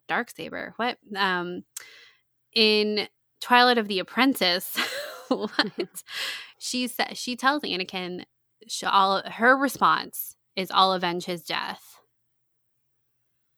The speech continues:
Speaker 1: Luke's response is compassion. And that's,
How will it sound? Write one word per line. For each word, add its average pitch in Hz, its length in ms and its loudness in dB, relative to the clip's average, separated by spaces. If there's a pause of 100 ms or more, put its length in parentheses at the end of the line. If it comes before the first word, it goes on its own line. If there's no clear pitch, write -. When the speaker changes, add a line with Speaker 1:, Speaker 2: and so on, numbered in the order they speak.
(260)
Speaker 1:
Luke's 233 380 -2
response 175 760 0 (120)
is 196 160 -6
compassion. 185 840 -4 (960)
And 202 440 0
that's, 208 440 2